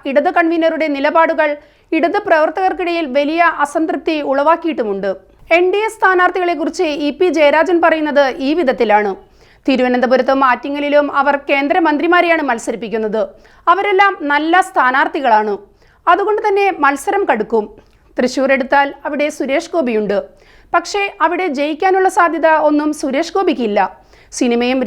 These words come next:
രാഷ്ട്രീയവും രണ്ടാണെന്ന തിരിച്ചറിവ് ഇല്ലാത്തതുകൊണ്ടാണ് സുരേഷ് ഗോപി ജനങ്ങൾക്ക് മുന്നിൽ ചെറുതായി പോകുന്നത്. ജീവിതത്തിലും അയാൾ അഭിനയിക്കുകയാണ്. സിനിമയാണ് രാഷ്ട്രീയമെന്ന് ധരിച്ചാൽ വലിയ അബദ്ധങ്ങൾ സംഭവിക്കും. സുരേഷ് ഗോപി ഇപ്പോൾ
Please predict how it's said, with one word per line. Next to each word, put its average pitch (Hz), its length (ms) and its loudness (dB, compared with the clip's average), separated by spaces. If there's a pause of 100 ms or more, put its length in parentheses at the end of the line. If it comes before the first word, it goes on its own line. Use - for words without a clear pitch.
രാഷ്ട്രീയവും 285 460 -2 (100)
രണ്ടാണെന്ന 294 400 0 (100)
തിരിച്ചറിവ് 320 420 0 (460)
ഇല്ലാത്തതുകൊണ്ടാണ് 359 800 2 (160)
സുരേഷ് 320 360 -4
ഗോപി 330 220 2 (180)
ജനങ്ങൾക്ക് 330 460 0
മുന്നിൽ 330 200 2 (100)
ചെറുതായി 302 480 2
പോകുന്നത്. 208 460 0 (640)
ജീവിതത്തിലും 415 600 4
അയാൾ 339 280 4
അഭിനയിക്കുകയാണ്. 254 760 -2 (840)
സിനിമയാണ് 277 600 0
രാഷ്ട്രീയമെന്ന് 311 640 0
ധരിച്ചാൽ 302 360 2 (400)
വലിയ 320 280 4 (260)
അബദ്ധങ്ങൾ 349 480 2
സംഭവിക്കും. 208 480 -2 (580)
സുരേഷ് 370 380 2
ഗോപി 403 220 4 (180)
ഇപ്പോൾ 359 240 2